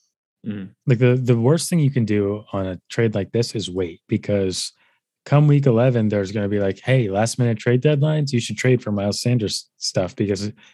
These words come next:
Speaker 2: he's, his value is gonna shoot up."
Speaker 1: Yeah.
Speaker 2: Even not skyrocket, but it's gonna shoot up closer to coming back from injury. And that's, like, a mistake that people, including myself, are always making,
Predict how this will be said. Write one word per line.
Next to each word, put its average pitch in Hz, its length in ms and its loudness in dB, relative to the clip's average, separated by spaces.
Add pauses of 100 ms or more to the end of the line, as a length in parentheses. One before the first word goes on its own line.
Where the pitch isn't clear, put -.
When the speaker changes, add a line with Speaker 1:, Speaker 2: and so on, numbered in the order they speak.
(100)
Speaker 2:
he's, 110 160 2
his 131 260 4
value 147 320 4
is 120 140 0
gonna 107 300 0 (180)
shoot 123 340 2
up." 110 220 0
Speaker 1:
Yeah. 92 220 -6 (260)
Speaker 2:
Even 160 240 4
not 147 240 2
skyrocket, 113 720 -2
but 110 100 0
it's 101 120 -4
gonna 120 140 4
shoot 123 240 4
up 113 180 2
closer 101 360 -4
to 98 200 0
coming 98 280 -2
back 98 160 0
from 107 160 0
injury. 101 400 0 (440)
And 117 120 4
that's, 120 240 2
like, 127 200 4
a 117 160 2
mistake 143 500 2
that 117 120 -2
people, 110 440 0
including 143 400 2
myself, 107 460 0
are 98 100 0
always 101 260 0
making, 107 480 -2